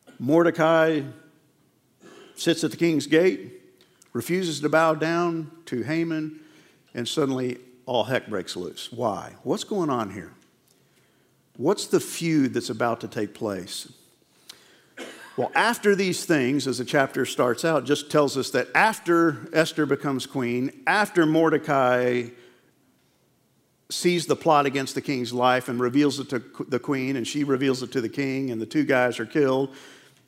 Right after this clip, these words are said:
After those things, this is what happens next. You have Haman,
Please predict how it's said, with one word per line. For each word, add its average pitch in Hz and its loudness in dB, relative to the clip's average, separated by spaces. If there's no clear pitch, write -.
After 185 2
those 165 2
things, 131 0
this 151 2
is 131 -4
what 123 -2
happens 117 -2
next. 165 -6
You 123 -4
have 113 -2
Haman, 123 -2